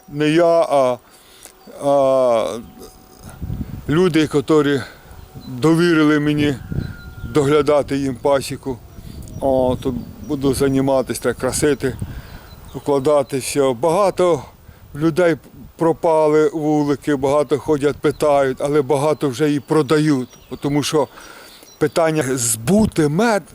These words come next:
стало важче, чим його добути. Добути вже сьогодні легше, чим його збути. Цін немає, я взагалі не знаю, що це і як це буде далі.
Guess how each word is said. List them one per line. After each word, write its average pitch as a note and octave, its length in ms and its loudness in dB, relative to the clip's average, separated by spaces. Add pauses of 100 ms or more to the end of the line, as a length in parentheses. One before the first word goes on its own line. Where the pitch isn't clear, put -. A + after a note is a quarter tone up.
стало D#3+ 640 0
важче, E3+ 480 0
чим D#3 300 -2
його D3 260 2
добути. A#2+ 560 -4 (400)
Добути E3+ 480 2
вже B2+ 180 -2
сьогодні C3+ 320 -2
легше, C#3 400 0
чим C#3 280 -2
його C#3 140 2
збути. A#2+ 460 -2 (340)
Цін F#3 400 2
немає, E3+ 680 0 (300)
я D#3 160 2
взагалі D#3 320 0
не C3+ 100 -2
знаю, C3+ 360 -2
що C#3 180 -4
це C#3 180 -2
і B2+ 160 -2
як C3+ 220 2
це C3+ 140 -2
буде B2+ 280 -2
далі. B2 240 0